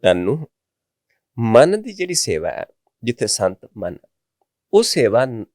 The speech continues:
ਉਹਦੇ ਨਾਲ ਬੈਠ ਕੇ ਨਾਮ ਤੇ ਆਉਣਾ ਹੀ ਸੰਤ ਦੀ ਸੇਵਾ ਹੈ। ਫਿਰ ਕਹਿੰਦੇ ਸੰਤ ਕੀ ਸੇਵਾ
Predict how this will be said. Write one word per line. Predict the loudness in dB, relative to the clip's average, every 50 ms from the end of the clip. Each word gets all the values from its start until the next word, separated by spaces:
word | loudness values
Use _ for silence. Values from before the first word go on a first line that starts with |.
| _ _ _
ਉਹਦੇ | -4 0 2 2 2
ਨਾਲ | 2 2 0 0 -2 -4
ਬੈਠ | -4 -4 -6 -6 -8 -12
ਕੇ | _ -8 -6
ਨਾਮ | -4 -2 -2 -2 -2 -4 -8
ਤੇ | -12 _ -10 -8
ਆਉਣਾ | -8 -8 -8 -8 -10 -10 -10
ਹੀ | -10 -6 -4 -4 -4 -6 _ _ _ _ _ _ _ _ _ _ -10
ਸੰਤ | -6 -4 -4 -4 -4 -8
ਦੀ | -16 -18 -16 -18
ਸੇਵਾ | -16 -16 -16 -16 -18 -20
ਹੈ। | -20 _ _ _ _ _ _ _ _ _ _ _
ਫਿਰ | -12 -4
ਕਹਿੰਦੇ | -2 0 0 0
ਸੰਤ | -2 -4 -2 -2 -2 -4 -4 -10 -18
ਕੀ | -20 _ -14 -12
ਸੇਵਾ | -10 -10 -8 -8 -8 -8 -8 -10 -12 -12 -12 -12